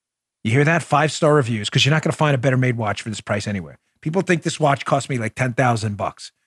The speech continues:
Go to the website. You're gonna see it's way, way, way different than that. It's the best value for your money guaranteed. Take advantage of twenty percent off everything on their website. Vincero has styles for men and women as well as accessories.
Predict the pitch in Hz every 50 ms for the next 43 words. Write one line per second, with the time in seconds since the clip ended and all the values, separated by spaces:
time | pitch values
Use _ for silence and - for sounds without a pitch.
0 | _ _ - - - 165 147 156 156 139 143 135 131 - - 113 87 87 104 143
1 | 135 127 - - 139 131 120 - _ _ _ _ _ - 175 185 196 190 190 226
2 | 220 208 202 190 170 160 151 - 120 107 - _ _ _ _ - 151 160 160 160
3 | 156 143 151 147 143 139 135 131 123 110 131 123 107 - 110 104 - 107 95 92
4 | 90 78 58 - - _ _ _ _ _ _ _ _ _ _ _ _ _ _ _
5 | _ _ _ _ _ _ _ - - 139 113 156 160 156 - 131 147 139 139 139
6 | 135 131 - - 127 120 107 113 110 107 104 104 110 98 95 95 92 - - 92
7 | 76 - _ _ _ _ _ _ _ _ _ _ - 160 175 156 190 156 139 160
8 | 156 143 139 110 120 - - - 160 165 175 165 170 - - 147 143 135 123 -
9 | - - 135 139 139 127 131 131 123 113 110 113 113 101 101 98 95 - - 82
10 | 67 - _ _ _ _ _ _ _ _ _ 139 139 - - 165 160 165 170 147
11 | 131 135 - - - 156 139 139 139 - - 131 120 120 123 139 143 151 165 170
12 | 156 147 135 127 123 127 127 120 - 131 123 117 123 107 120 - - - 127 117
13 | - - 117 98 98 98